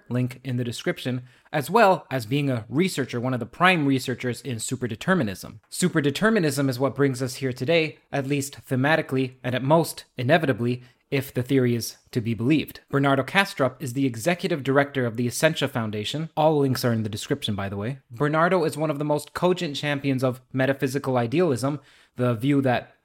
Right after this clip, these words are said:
reality is essentially mental, put forward with the analytical precision imbued in him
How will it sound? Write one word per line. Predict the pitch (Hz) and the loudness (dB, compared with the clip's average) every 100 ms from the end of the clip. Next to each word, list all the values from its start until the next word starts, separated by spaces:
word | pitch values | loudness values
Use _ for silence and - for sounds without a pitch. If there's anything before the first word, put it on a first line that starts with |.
| _ - | _ -4
reality | 123 131 127 123 | 2 4 4 2
is | 113 | 0
essentially | 113 131 123 127 117 | -2 -4 -2 -2 -2
mental, | 110 147 - 113 | 0 -2 -2 -4
put | - - 170 | -6 -4 -4
forward | - 165 160 147 143 | 0 2 4 2 0
with | 143 143 | -4 0
the | 139 | -2
analytical | 135 135 139 139 143 | 0 0 0 0 -4
precision | 131 135 131 127 131 127 | -4 -4 -2 -2 -2 -6
imbued | - 120 107 160 143 | -4 -4 2 2 2
in | 123 | 0
him | 123 135 | -2 -4